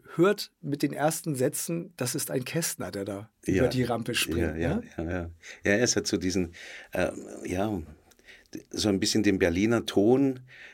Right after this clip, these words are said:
Speaker 2: der dreißiger Jahre, der zwanziger, dreißiger Jahre. Und auch, ähm, ja, es, es sind Menschen, die ihr Herz auf der Zunge tragen.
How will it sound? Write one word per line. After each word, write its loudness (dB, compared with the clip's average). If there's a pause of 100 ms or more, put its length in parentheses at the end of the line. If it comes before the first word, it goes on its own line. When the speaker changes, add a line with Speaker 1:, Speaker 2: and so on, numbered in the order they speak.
(160)
Speaker 2:
der 6
dreißiger 2
Jahre, 2
der 0
zwanziger, 2
dreißiger 0
Jahre. -2 (640)
Und 2
auch, -4
ähm, -6 (380)
ja, 2
es, 0
es 0
sind 0
Menschen, 2
die 0
ihr -2
Herz -2
auf -4
der 0
Zunge -2
tragen. -8